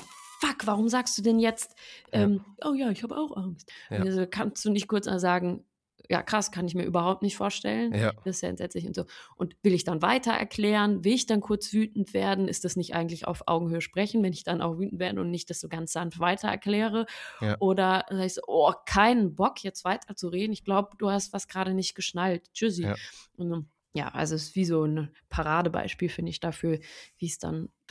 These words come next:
Speaker 1: schwierig werden kann.
Speaker 2: Ich hatte jetzt gerade noch den Gedanken, da wo Machtunterschiede sind, Machtgefälle, dass da auch sexualisierte Übergriffe stattfinden.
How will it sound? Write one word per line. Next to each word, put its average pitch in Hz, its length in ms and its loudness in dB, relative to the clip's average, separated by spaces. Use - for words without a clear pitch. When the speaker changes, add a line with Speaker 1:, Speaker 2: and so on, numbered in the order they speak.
Speaker 1:
schwierig 185 460 0
werden 170 160 0
kann. 156 260 -10
Speaker 2:
Ich - 140 -10
hatte 113 160 2
jetzt - 180 -2
gerade 110 200 0
noch 107 180 2
den 107 200 0
Gedanken, 104 520 0
da 107 380 0
wo 107 80 0
Machtunterschiede 104 1200 -2
sind, 101 320 -4
Machtgefälle, 104 800 -4
dass 110 220 -6
da 107 140 4
auch 95 120 0
sexualisierte 104 800 -2
Übergriffe 117 640 -4
stattfinden. 127 720 -4